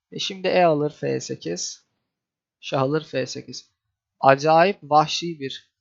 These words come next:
pozisyondan sonra, bir oyundan sonra sakin bir oyun sonu kalıyor. Ve şimdi şah D bir ve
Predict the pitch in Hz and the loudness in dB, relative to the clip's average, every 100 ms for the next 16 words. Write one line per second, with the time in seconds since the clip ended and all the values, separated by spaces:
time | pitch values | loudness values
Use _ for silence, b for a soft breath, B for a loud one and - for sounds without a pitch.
0 | _ 143 139 139 135 147 139 151 165 160 | _ -12 -10 -12 -12 -14 -8 -4 -4 -6
1 | 139 131 131 165 - _ _ 135 135 151 | -10 -6 -4 -6 -8 _ _ -8 -4 -4
2 | 151 139 151 151 - 139 160 185 b b | -6 -4 -4 -4 -8 -4 -4 -4 b b
3 | _ - - 160 156 147 156 139 127 - | _ -6 0 2 2 0 -14 -12 -12 -8
4 | 139 151 147 127 123 - 120 120 151 175 | -10 -10 -16 -18 -20 -16 -12 -6 -4 -6
5 | b b _ - 131 - 123 _ 123 127 | b b _ -12 -10 -10 -14 _ -16 -16
6 | _ - - 147 151 _ 120 117 139 170 | _ -14 -4 -4 -4 _ -6 -6 -4 -6
7 | - _ _ _ _ _ _ - 117 127 | -6 _ _ _ _ _ _ -12 -10 -10